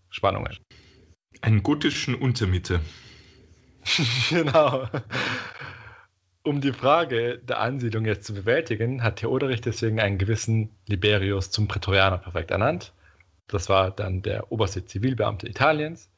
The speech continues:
Speaker 1: und der sollte sich jetzt drum kümmern. Und anscheinend war er nicht schlecht dabei, denn er wurde sehr dafür gelobt. Wir haben aber keine genauen Informationen darüber,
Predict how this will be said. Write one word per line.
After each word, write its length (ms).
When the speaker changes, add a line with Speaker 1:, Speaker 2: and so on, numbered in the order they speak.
Speaker 1:
und 420
der 240
sollte 240
sich 120
jetzt 340
drum 160
kümmern. 400
Und 300
anscheinend 480
war 160
er 60
nicht 180
schlecht 320
dabei, 400
denn 360
er 120
wurde 280
sehr 240
dafür 220
gelobt. 540
Wir 180
haben 120
aber 220
keine 360
genauen 400
Informationen 640
darüber, 540